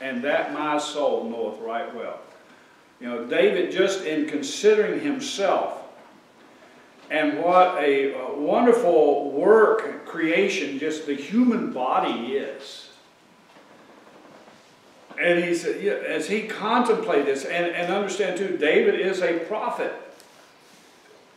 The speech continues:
And he spoke under the inspiration of God.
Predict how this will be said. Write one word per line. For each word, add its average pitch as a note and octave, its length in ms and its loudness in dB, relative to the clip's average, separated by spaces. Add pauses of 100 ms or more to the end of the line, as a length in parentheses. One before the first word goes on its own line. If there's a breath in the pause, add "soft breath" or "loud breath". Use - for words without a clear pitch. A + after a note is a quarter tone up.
(240)
And F3+ 240 -6
he A3 200 -2
spoke G3 440 2
under F#3+ 240 0
the F3+ 120 0
inspiration F#3+ 800 -2
of F3 180 -6
God. - 460 -2